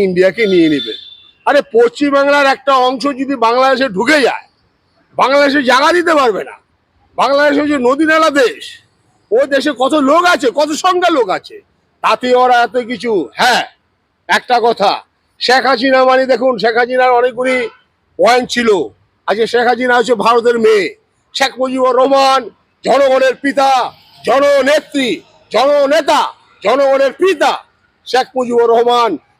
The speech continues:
তার মূর্তিকে মানে কি করেছেন, মূর্তিকে ভেঙে চুরমার করে দিয়েছেন। তার একটা লাশ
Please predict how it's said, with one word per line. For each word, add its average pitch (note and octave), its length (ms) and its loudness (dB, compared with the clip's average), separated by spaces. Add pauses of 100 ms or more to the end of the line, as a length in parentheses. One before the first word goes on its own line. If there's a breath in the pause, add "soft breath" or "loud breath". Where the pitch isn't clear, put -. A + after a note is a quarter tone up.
(100)
তার A4+ 180 2
মূর্তিকে E4 580 0
মানে A#3+ 240 0
কি A3+ 140 -8
করেছেন, G3+ 480 -2 (360)
মূর্তিকে C#4 340 0
ভেঙে F#4+ 460 2 (880)
চুরমার F#4 420 2
করে C#4 220 0
দিয়েছেন। F3+ 360 -2 (320)
তার D4 180 2
একটা C#4+ 200 0
লাশ C4+ 280 2